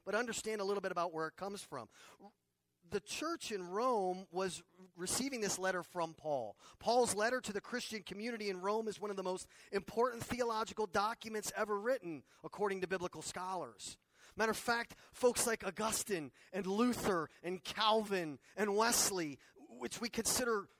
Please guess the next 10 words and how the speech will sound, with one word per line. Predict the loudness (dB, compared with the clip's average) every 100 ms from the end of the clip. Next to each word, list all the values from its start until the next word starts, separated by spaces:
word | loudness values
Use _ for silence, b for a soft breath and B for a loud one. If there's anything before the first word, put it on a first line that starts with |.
| b b _
staunch, | -14 -12 -6 -2 0 -2 -6 -12 -16 _
strong | -14 -10 0 4 6 4 0
people | -2 -2 0 0 -2 -4 _ _ _ _
i-, | -8 -4
i-, | -4
in | -2 -2
the |
faith, | -4 -2 0 0 -2 -6 -10 -14 -10
good | -8
theologians, | -4 -2 0 2 4 4 2 -4